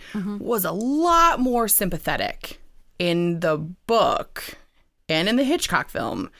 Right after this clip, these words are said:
Speaker 2: than he was in the Netflix film.
Speaker 1: Yes.
Speaker 2: I felt like he was kind of rolling his eyes at her, like, the whole time.
Speaker 1: Yes.
Speaker 2: And I was a little disappointed in that, because I felt like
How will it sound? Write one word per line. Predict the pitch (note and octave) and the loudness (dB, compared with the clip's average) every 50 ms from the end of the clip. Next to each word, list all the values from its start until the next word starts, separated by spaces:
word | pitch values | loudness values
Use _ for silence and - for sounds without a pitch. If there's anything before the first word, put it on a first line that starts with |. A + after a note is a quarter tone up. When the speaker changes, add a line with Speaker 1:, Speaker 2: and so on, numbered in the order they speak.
| - - - - - _ - | -20 -20 -20 -20 -14 _ -2
Speaker 2:
than | F3+ E3+ | -2 0
he | E3 F3 | 0 0
was | F3 F3 E3+ E3+ E3 | 2 2 2 2 2
in | E3 | 0
the | E3 D#3 | 0 2
Netflix | D#3 D#3+ D#3+ - - - - - | 2 2 2 0 -2 -10 -10 -8
film. | - - - - | -8 -8 -4 -4
Speaker 1:
Yes. | - - - - - - - - - | -4 -4 -4 -8 -16 -18 -16 -8 -2
Speaker 2:
I | - | 0
felt | G3+ A3+ C4 | 4 6 6
like | C4+ C#4+ C#4+ | 6 6 6
he | D4 D#4 | 4 2
was | D#4+ D#4 | 2 2
kind | - - - G3+ E3 E3+ | 0 -2 0 2 2 2
of | F#3 G3 | 2 2
rolling | A#3 B3+ C4+ C#4 C#4 | 2 2 4 4 2
his | C#4 A#3 | 4 4
eyes | A3+ G#3 G3+ G3 | 4 4 4 2
at | F#3 E3+ | 0 0
her, | - E3 D#3 | 0 0 2
like, | D3 D#3 D3+ - | 2 0 -2 -2
the | - D#3+ | -4 -8
whole | - - - E3+ D#3 D3 D3 | -8 -6 -6 -4 -4 -4 -4
time. | - - - D3+ C3+ - - - - | -4 -4 -2 -2 -2 -2 -4 -6 -6
Speaker 1:
Yes. | - - - - - - - - _ _ _ - | -6 -8 -8 -10 -12 -12 -12 -20 _ _ _ -2
Speaker 2:
And | F#3 F3+ F3 E3+ E3 D#3+ D#3+ D#3+ D#3+ E3 D#3+ E3 F3+ - - _ _ _ _ _ _ _ _ - - | 0 2 4 4 4 4 2 2 0 0 0 -2 -4 -6 -8 _ _ _ _ _ _ _ _ -4 0
I | - F3 E3+ E3 E3 E3 E3 E3 E3+ E3+ F3 F3+ F#3 F#3+ G#3 A3 A3+ - - _ _ _ _ _ - - - _ _ _ _ _ _ _ _ _ _ _ _ _ _ _ _ - | 2 4 6 6 6 6 6 6 4 4 4 2 2 0 0 -2 -4 -10 -16 _ _ _ _ _ -20 -20 -20 _ _ _ _ _ _ _ _ _ _ _ _ _ _ _ _ -8
was | - G#3+ G#3+ G3 F#3+ F3+ - - _ - | -4 0 2 2 2 2 -2 -4 _ -2
a | - G#3 | 0 2
little | F#3 F#3+ F#3+ F#3+ F#3+ G3 | 2 4 4 4 4 4
disappointed | G3 E3+ E3+ D#3 - - A#3 C#4+ D4 A#3+ | 2 0 -2 -4 -2 2 2 4 4 2
in | F#3+ D#3 | 2 0
that, | D#3+ D3+ C#3+ D3 - | 0 2 2 0 0
because | E3 - F3+ F3 | -2 -2 -2 -2
I | E3 | -2
felt | D#3+ - F#3+ F3+ E3+ | 0 2 2 2 4
like | E3 E3+ E3+ D#3+ D#3 D#3 - - - | 4 4 4 4 2 0 -4 -10 -16